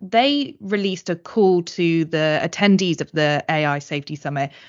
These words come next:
to rapidly pledge to agree and adopt actionable A I security standards. Um, they've also created a top ten for L L Ms, um, listing some of the security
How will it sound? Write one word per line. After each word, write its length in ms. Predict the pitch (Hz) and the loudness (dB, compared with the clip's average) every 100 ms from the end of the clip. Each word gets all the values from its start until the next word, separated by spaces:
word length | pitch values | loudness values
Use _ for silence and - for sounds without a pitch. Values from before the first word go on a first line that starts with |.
| - | -12
to 260 | - 196 - | -2 0 0
rapidly 720 | 175 175 190 202 226 226 214 - | -4 -2 0 0 -2 -4 -4 -6
pledge 560 | - - 196 175 165 - | -12 -2 2 2 0 -6
to 180 | - | -6
agree 800 | 165 151 165 196 247 156 160 175 - | -6 -6 -6 0 0 0 -4 -6 -4
and 260 | 185 202 196 | 0 0 0
adopt 500 | 156 180 143 - - _ | -2 -2 -4 -6 -12 _
actionable 800 | 214 240 - 180 151 151 143 147 _ _ _ - | 0 0 -2 -6 -6 -4 -6 -8 _ _ _ -2
A 180 | 180 165 | 0 2
I 140 | 156 | -2
security 540 | 156 165 - 147 160 | -6 -14 -12 -12 -12
standards. 760 | 147 - 156 151 139 123 147 165 - - - | -12 -8 -8 -8 -8 -6 -6 -8 -14 -20 -6
Um, 160 | 170 170 | -2 0
they've 180 | 185 180 | 0 0
also 300 | 202 202 196 | -4 -4 -6
created 460 | - 156 151 151 | -6 -8 -6 -8
a 40 | 147 | -8
top 340 | - - _ | -8 -10 _
ten 420 | - 165 156 156 | -4 -2 0 -2
for 380 | 156 - 151 151 - - _ - | -4 -2 -2 -2 -6 -20 _ -2
L 140 | 175 165 | 2 2
L 340 | 160 156 151 | 2 0 -2
Ms, 320 | 160 156 147 - | -4 -8 -8 -4
um, 220 | 160 160 | -2 -2
listing 340 | 165 - 160 | -4 -4 -8
some 160 | 156 160 | -6 -6
of 40 | |
the 60 | 156 | -6
security 480 | 156 - 165 151 | -8 -4 -2 -2